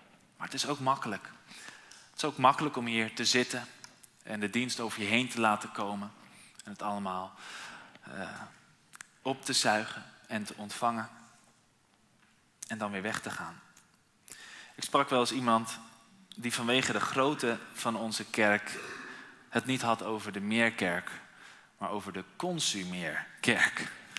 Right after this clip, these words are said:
Dat vond ik wel een mooie woordgrap. Lekker dienst te consumeren, lekker ontvangen, zelf niks geven en dan wel hopen te groe-, groeien.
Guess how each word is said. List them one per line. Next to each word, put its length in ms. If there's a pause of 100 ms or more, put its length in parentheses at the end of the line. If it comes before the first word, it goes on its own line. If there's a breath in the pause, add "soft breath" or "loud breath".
(160)
Dat 120
vond 180
ik 100
wel 160
een 100
mooie 380 (100)
woordgrap. 480 (540)
Lekker 360
dienst 320
te 100
consumeren, 680
lekker 260
ontvangen, 600 (200 loud breath)
zelf 340
niks 200
geven 480
en 120
dan 280 (240 loud breath)
wel 320
hopen 500
te 100
groe-, 400
groeien. 460